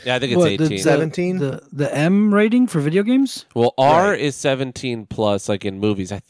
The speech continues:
Speaker 1: thi-,
Speaker 2: Yeah.
Speaker 1: I think mature is
Speaker 2: Mature games
Speaker 1: eighteen.
Speaker 2: is seventeen or eighteen.
Speaker 1: Oh, okay.
Speaker 2: I think
Speaker 1: So
Speaker 2: it's
Speaker 3: Right.
Speaker 2: eighteen.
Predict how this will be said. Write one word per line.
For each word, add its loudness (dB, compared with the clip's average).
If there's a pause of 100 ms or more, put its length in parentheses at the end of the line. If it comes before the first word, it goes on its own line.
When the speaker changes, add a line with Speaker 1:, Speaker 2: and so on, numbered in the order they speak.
(240)
Speaker 1:
thi-, -14
Speaker 2:
Yeah. -2
Speaker 1:
I -12
think -10
mature -4
is 2
Speaker 2:
Mature 2
games 2
Speaker 1:
eighteen. 2
Speaker 2:
is -4
seventeen 0
or 2
eighteen. -4
Speaker 1:
Oh, -4
okay. -10
Speaker 2:
I 0
think 2
Speaker 1:
So -
Speaker 2:
it's -8
Speaker 3:
Right. 2
Speaker 2:
eighteen. 0